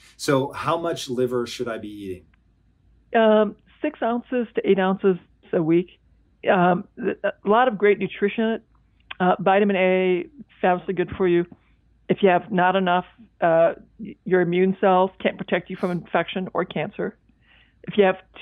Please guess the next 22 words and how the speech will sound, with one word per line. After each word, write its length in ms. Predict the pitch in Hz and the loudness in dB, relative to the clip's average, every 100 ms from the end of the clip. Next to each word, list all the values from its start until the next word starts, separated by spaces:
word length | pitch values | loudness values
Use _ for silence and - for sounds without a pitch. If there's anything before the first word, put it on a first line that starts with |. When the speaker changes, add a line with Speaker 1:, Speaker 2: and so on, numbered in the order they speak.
| - | -4
Speaker 2:
too 220 | 262 330 | -2 0
much, 280 | 330 165 - - - _ _ _ _ _ | 0 -2 -4 -16 -20 _ _ _ _ _
uh, 220 | 170 165 156 | 0 0 2
vitamin 380 | 175 160 160 | 0 0 -2
A 380 | - 160 170 208 - _ _ _ _ _ | -4 -2 -2 -4 -10 _ _ _ _ _
over 260 | 175 170 180 | 2 4 2
a 80 | 160 | 2
long 280 | 156 151 151 - - | 2 -2 -4 -16 -6
time, 460 | 240 247 175 170 | -2 2 2 2
you'll, 180 | 180 175 - _ | 2 2 -2 _
you'll 300 | 185 190 180 | 2 2 0
begin 280 | 170 202 190 | 0 2 2
to 60 | |
have 100 | 190 190 | 0 -2
some 100 | 175 | -10
scarring 380 | - 185 175 175 | -4 0 0 0
of 100 | 165 | -2
your 100 | 165 | -2
liver 540 | 165 175 170 170 165 165 _ _ | 0 2 4 2 2 -2 _ _
and 220 | 170 156 147 | 0 0 0
your 120 | 147 | -2
lungs. 460 | 156 208 165 156 | 2 4 2 -2